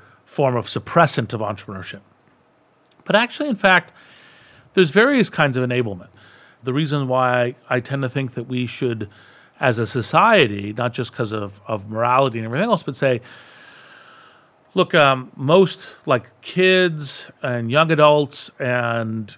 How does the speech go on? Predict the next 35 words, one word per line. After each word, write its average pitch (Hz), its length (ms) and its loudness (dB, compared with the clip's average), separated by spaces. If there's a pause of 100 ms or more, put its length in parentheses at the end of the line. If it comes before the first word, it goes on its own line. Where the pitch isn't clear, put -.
you 165 120 -2
know, 127 80 0
up 135 140 -2
to - 80 -10
middle-aged 135 460 0
adults, 117 440 -4 (540)
you 147 80 -4
know, 120 120 0
generally 143 640 0
speaking, 117 720 -6 (280)
the 120 140 -2
basic 143 680 2
healthcare, 107 600 -8
not 131 240 0
the 131 80 -6
extraordinary, 110 1080 -6 (400)
you 113 120 -6
get 110 200 0
into 113 260 -4
an 113 80 -4
accident, 110 840 -6
you, 101 340 -8 (440)
you 113 100 -4
know, 101 140 -4
you, 104 500 -6
you 107 100 -6
have 107 140 -4
a 104 40 -8
bad 104 280 -6
genetic 110 360 -4
condition, 110 840 -6
you 101 80 -8
know, 98 80 -8
something 113 280 -6
else. 107 160 -6